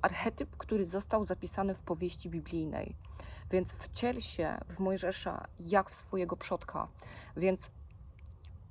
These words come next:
jeżeli skończył się proces wykorzeniania i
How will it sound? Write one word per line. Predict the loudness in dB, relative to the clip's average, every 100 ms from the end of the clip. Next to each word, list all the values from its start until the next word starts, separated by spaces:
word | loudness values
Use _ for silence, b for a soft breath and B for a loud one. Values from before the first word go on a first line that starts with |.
| -14 -14 -14 -16 -16 -14 -14 -14 -12 -2
jeżeli | 4 4 6 4 4 2
skończył | 4 6 6 4
się | 2 -2
proces | 0 0 0 -2 -2 -4 -8
wykorzeniania | -4 0 2 2 4 6 6 6 4 0 -4 -10 -12 -12 -12 -10 -10 -10 -8 -8 -8 -8 -8 -8 -8 -8 -8 -10 -10 -10 -10 -8 -10 -10 -10 -10 -8 -10 -8 -8 -6 -6 -8 -6 -6 -6 -6 -6 -2
i | 2 2 4 2